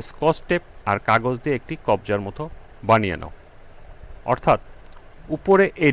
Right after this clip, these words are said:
ঢাকনাটা, এখানে একটা ঢাকনা দিতে হবে। এই মাপ দিয়ে আমরা একটা কাঁচের টুকরা বা স্বচ্ছ পলিথিন, যেটাতে আলো প্রবেশ করতে পারে, এরকম একটি পলিথিন পেপার কেটে নেব।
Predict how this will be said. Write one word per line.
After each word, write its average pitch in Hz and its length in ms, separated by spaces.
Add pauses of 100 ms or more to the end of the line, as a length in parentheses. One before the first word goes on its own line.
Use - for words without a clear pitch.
ঢাকনাটা, 123 420 (260)
এখানে 151 180
একটা 139 180
ঢাকনা - 340
দিতে 143 260
হবে। 95 180 (880)
এই 151 180
মাপ 127 260 (220)
দিয়ে 147 180 (100)
আমরা 123 200
একটা 123 220 (1500)
কাঁচের 165 360 (180)
টুকরা 170 360 (260)
বা 104 140 (1200)
স্বচ্ছ - 420 (480)
পলিথিন, 135 420 (760)
যেটাতে 131 300 (220)
আলো 135 160 (160)
প্রবেশ 147 280 (100)
করতে 135 200
পারে, 92 180 (160)
এরকম 131 300
একটি - 200 (480)
পলিথিন 135 320
পেপার 143 360
কেটে 139 260
নেব। 87 120